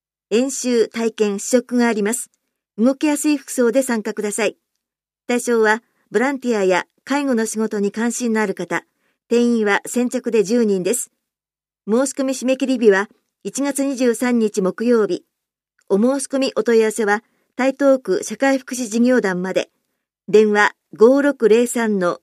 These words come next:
二二二八番です。台東区介護就職フェア。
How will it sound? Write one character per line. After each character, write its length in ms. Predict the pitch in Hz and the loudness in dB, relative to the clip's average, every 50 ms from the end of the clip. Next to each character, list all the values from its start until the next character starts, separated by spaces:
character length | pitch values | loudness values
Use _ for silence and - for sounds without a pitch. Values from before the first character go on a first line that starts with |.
| - | -4
二 240 | 180 190 233 262 277 | -2 0 0 0 0
二 240 | 277 285 269 247 196 | -2 0 0 0 0
二 180 | 175 208 233 | 2 0 0
八 280 | 240 233 233 240 - 233 | -2 -2 -6 -8 -6 -4
番 180 | 196 202 196 185 | -4 -2 0 0
で 100 | 196 247 | 0 0
す。 160 | 254 - - _ _ _ _ _ _ _ _ _ _ _ _ _ _ _ _ _ _ _ _ _ _ _ _ _ _ _ _ _ _ _ _ _ | -2 -4 -12 _ _ _ _ _ _ _ _ _ _ _ _ _ _ _ _ _ _ _ _ _ _ _ _ _ _ _ _ _ _ _ _ _
台 160 | - 262 285 277 | -2 -2 -2 0
東 240 | - 294 285 285 269 | 0 0 0 0 0
区 220 | - 190 190 165 | 0 0 0 0
介 280 | - - - 247 269 277 | 0 -2 -2 0 0 0
護 100 | 277 277 | -2 -4
就 240 | 269 269 - 262 269 | -4 -2 -2 -2 -2
職 240 | 254 262 254 - | -2 -4 -6 -6
フ 140 | 233 - 254 | -2 2 2
ェ 120 | 233 190 160 | 2 2 2
ア。 140 | 143 - | -2 -6